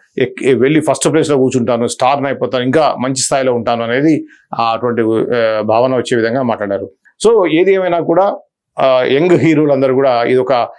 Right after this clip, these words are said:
ఎగ్జాంపుల్‌గా తీసుకోవాలి. ఎందుకంటే, సక్సెస్ వచ్చినా, ఫెయిల్యూర్ వచ్చినా కూడా దాన్ని మనం, ఆ, నెత్తికెక్కించుకోకుండా, యాటిట్యూడ్ ప్రదర్శించకుండా ఉంటే, ఆ, ఖచ్చితంగా జనాలు, ఆ, దాన్ని స్వీకరిస్తారు.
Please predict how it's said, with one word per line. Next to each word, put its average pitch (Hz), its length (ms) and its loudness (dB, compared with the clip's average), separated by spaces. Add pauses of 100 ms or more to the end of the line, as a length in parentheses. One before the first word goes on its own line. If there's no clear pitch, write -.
(220)
ఎగ్జాంపుల్‌గా 135 580 0
తీసుకోవాలి. 117 480 0
ఎందుకంటే, 131 440 -2 (400)
సక్సెస్ 147 360 -2
వచ్చినా, 143 260 -2
ఫెయిల్యూర్ 135 340 0
వచ్చినా 254 240 -4
కూడా 143 180 0
దాన్ని 120 200 -2
మనం, 117 260 -4 (260)
ఆ, 113 360 -2
నెత్తికెక్కించుకోకుండా, 120 1080 -2 (420)
యాటిట్యూడ్ 131 460 -2
ప్రదర్శించకుండా 117 600 0
ఉంటే, 120 440 0 (360)
ఆ, 127 40 0
ఖచ్చితంగా 127 480 -2
జనాలు, 127 640 -2
ఆ, 113 260 -4
దాన్ని 120 300 -2
స్వీకరిస్తారు. 143 760 0